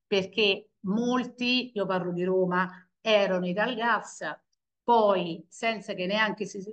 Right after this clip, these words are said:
Italgas e Eni, senza che se ne sono accorti, molto sono stati poi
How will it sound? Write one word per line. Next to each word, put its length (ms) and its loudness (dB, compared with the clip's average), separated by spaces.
Italgas 680 0
e 60 0
Eni, 640 2
senza 420 -4
che 140 -2
se 140 -6
ne 80 -4
sono 180 -2
accorti, 420 0
molto 280 -4
sono 180 -4
stati 300 -4
poi 140 -4